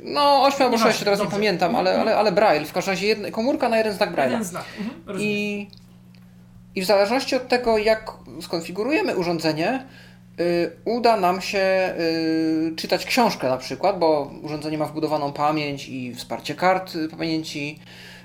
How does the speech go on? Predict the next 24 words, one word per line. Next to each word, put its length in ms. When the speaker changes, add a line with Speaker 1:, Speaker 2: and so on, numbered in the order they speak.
Speaker 1:
y, 480
w 60
taki 220
sposób, 340
że 80
po 60
prostu 300
litery 340
w 40
tym 160
ustalonym 360
przez 160
nas 120
tempie 260
będą 260
się 240
bardzo 300
szybko 260
zmieniać. 420
Będą 180
po 80
prostu 240
przeskakiwać 680
i 280